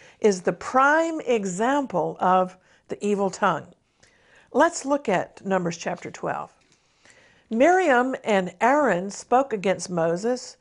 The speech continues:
because of the woman he had married, for he had married an Ethiopian Cushite woman. And they said,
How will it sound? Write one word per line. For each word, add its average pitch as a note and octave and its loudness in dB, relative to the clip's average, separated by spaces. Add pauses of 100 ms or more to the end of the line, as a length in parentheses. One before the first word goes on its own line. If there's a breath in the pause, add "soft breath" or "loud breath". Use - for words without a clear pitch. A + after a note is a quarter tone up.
(280 soft breath)
because C4+ 2
of G#3 -2
the G3+ 0
woman G3 0
he F3+ -10
had E3 -6
married, F3+ -8
for G3+ -6
he B3+ -4
had C#4 2
married G#3 0
an F3 -6 (220)
Ethiopian F#3+ -6 (120)
Cushite F#3 -8
woman. F3+ -6 (800 soft breath)
And G#3 2
they A3 6
said, C#3+ -2